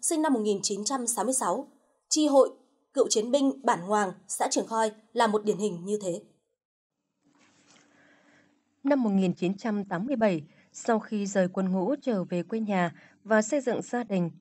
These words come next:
Speaker 2: tập trung vào phát triển kinh tế, cựu chiến binh Lò Văn Dương luôn phát huy phẩm chất của người lính bộ đội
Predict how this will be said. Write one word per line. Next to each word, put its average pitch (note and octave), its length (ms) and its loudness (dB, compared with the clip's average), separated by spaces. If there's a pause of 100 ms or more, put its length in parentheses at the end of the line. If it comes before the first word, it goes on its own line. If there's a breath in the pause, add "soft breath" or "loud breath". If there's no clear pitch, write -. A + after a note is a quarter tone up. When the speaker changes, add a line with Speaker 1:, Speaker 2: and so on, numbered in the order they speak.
(160)
Speaker 2:
tập G3+ 160 -2
trung - 280 -4
vào F3 280 -2
phát C4+ 160 -14
triển F#3+ 240 -4
kinh F3+ 200 -8
tế, F#3 260 0 (640 soft breath)
cựu A3+ 160 0
chiến A3+ 260 -2
binh A#3+ 240 2 (220 loud breath)
Lò G#3 220 4
Văn C4+ 180 2
Dương B3+ 340 0 (280)
luôn G#3 260 2
phát - 120 -14
huy G#3+ 220 -2
phẩm F#3+ 280 -2
chất - 300 -6
của G3+ 140 -2
người F#3+ 160 0
lính F#3+ 340 -4
bộ A3+ 120 -2
đội F#3+ 200 -2